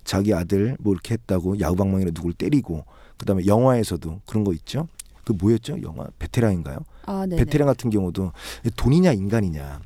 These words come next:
Speaker 1: 이런 어떤 여러 가지 사회 모순들을 발견한다면 지금이나 옛날이나 또 다를 바는 없지 않느냐,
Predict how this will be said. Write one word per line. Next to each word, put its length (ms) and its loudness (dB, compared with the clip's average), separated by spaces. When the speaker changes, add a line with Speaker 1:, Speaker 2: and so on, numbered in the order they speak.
Speaker 1:
이런 340 2
어떤 400 -4
여러 180 2
가지 360 0
사회 220 2
모순들을 480 2
발견한다면 840 -2
지금이나 480 2
옛날이나 580 0
또 120 -12
다를 260 -2
바는 200 2
없지 260 -2
않느냐, 500 -4